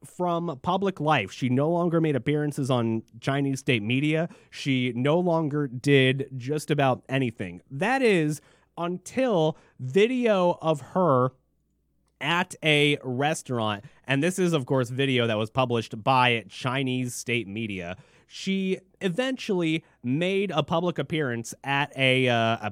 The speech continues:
public appearance at a restaurant, and there are some, uh, some takes that are swirling around that, you know, she is being coerced into doing this, that she is being forced into this, that there's probably some fucking,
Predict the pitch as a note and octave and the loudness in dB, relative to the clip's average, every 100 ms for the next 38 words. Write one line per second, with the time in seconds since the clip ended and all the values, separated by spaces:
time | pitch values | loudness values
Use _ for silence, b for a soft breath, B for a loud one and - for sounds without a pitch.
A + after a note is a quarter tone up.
0 | - C#3 C3+ C3+ G#2 - B2 G#2+ F#2+ - | -6 -4 -2 -2 -4 -6 -6 -6 -8 -12
1 | - B2+ A#2 - F#2 G2+ G#2 - G#2 C#2+ | -4 0 0 -2 -6 -4 -4 -6 -12 -12
2 | - B2 B2 B2 B2 B2 C#3+ C#3+ D3 - | -10 -4 -4 -4 -10 -8 -6 -4 -6 -2
3 | D3+ C#3 C3+ B2+ B2+ C3 - - - D#3 | 0 2 2 2 2 0 -6 -18 -8 -4
4 | C3 - E3+ F#3+ C3 C3 - B B A#2+ | -4 -4 0 0 0 -6 -16 B B -2
5 | B2+ B2+ - C3 D#3 D#3+ C3+ A#2 B2 A#2+ | 0 0 -4 -4 -4 -2 -2 0 0 0
6 | G2+ G2+ A2+ b _ A#2 A#2 A2 B2 C3 | -2 -4 -8 b _ -6 -4 -4 -6 -10
7 | A2+ G#2+ A#2+ - A#2 A#2+ A#2+ A#2 G#2+ A2+ | -12 -12 -16 -14 -10 -8 -6 -4 -2 0
8 | A2 A2 A2+ A2 G2+ G#2 A2+ A2+ - A#2 | 2 0 -2 -4 -8 -4 -2 -4 -2 -2
9 | A2 A2+ - G2+ F#2+ F#2 C3 F2+ D#2 D2 | 0 -2 -6 -8 -6 -4 -4 -4 -10 -18
10 | - G#2+ G2 G2 - A2 G2+ F#2+ G2 G2 | -10 -6 -4 -6 -8 -8 -6 -6 -6 -10
11 | F#2 G2+ F#2+ - B2 C#3 - B2+ A#2+ A#2+ | -10 -10 -10 -12 -10 -10 -8 -8 -6 -4
12 | A#2+ B2 - B B - B2 A#2 A2+ A#2+ | -2 -4 -8 B B -6 -2 0 0 -2
13 | B2 A#2+ - D3+ D#3 C#3+ C#3 C#3+ C#3+ B2 | -6 -6 0 2 4 2 2 2 2 -2
14 | - C3+ B2+ B2 - C3+ C#3+ B2 A#2+ A2 | -2 0 0 -2 -4 -4 -4 -4 -6 -10